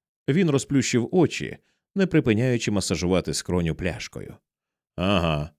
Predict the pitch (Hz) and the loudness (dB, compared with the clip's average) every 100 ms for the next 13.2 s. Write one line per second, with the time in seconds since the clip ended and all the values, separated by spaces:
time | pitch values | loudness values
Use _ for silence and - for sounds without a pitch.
0 | _ 107 127 135 147 71 60 90 80 _ | _ 0 2 2 0 -2 -6 -12 -12 _
1 | _ _ _ _ _ _ _ _ _ 190 | _ _ _ _ _ _ _ _ _ -2
2 | 156 160 131 117 139 117 - 123 92 92 | 0 2 2 0 0 -2 -2 0 2 4
3 | 90 82 - 82 151 131 98 127 - 113 | 2 -2 -4 -2 0 2 2 0 0 -2
4 | 90 92 69 55 - _ _ _ _ - | 0 -2 -4 -8 -14 _ _ _ _ -6
5 | 101 120 98 87 78 104 104 87 - 85 | 2 4 4 2 2 2 2 2 2 0
6 | 80 78 117 - 90 104 143 123 107 107 | 0 0 0 2 0 2 2 0 0 0
7 | 101 117 107 92 98 92 90 - 92 85 | 0 0 -2 0 0 0 -2 0 -2 0
8 | 90 78 57 - _ _ _ _ - 165 | -4 -4 -10 -16 _ _ _ _ -6 0
9 | 147 139 143 127 110 107 95 92 82 127 | 2 2 2 0 2 4 4 2 2 0
10 | 135 107 98 85 78 98 117 98 92 85 | 0 2 2 0 0 0 0 0 -2 -2
11 | 139 120 107 98 90 87 - 117 104 - | -2 0 0 0 -2 -4 -2 2 2 0
12 | 90 95 117 90 98 90 104 101 76 62 | -2 2 0 0 -4 -2 -2 -2 -6 -8
13 | - | -12